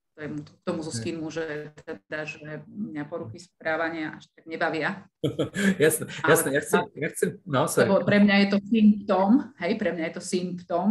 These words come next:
Speaker 1: ktorý proste ale ukazuje na niečo hlbšie a teda to je pre mňa to prežívanie, to, to emocionálno vlastne v tom človeku, čo ma
Speaker 2: Jasné.
Speaker 1: zaujíma. A to je to, to je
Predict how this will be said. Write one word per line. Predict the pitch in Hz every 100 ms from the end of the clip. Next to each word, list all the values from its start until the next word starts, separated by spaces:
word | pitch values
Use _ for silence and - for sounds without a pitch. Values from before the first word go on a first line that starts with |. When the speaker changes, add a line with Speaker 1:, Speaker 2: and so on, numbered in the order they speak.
| 254
Speaker 1:
ktorý | - 180 165 170
proste | - 170 - 170
ale | 151 165 175 170
ukazuje | - 175 175 175 165
na | 170 160
niečo | 160 156 - 160
hlbšie | 170 170 - 160
a | 151
teda | 156 156
to | 156 151
je |
pre | 151 156
mňa | 151 151
to |
prežívanie, | - 151 151 160 156 147
to, | 147 -
to | -
emocionálno | 170 160 - 170 156 143 143
vlastne | 143 139 147 -
v |
tom | 143
človeku, | - 156 - 120
čo | 117
ma | 147
Speaker 2:
Jasné. | 147
Speaker 1:
zaujíma. | 156 180 -
A | -
to |
je | 208 196 202
to, | - 170 165 170
to |
je | 180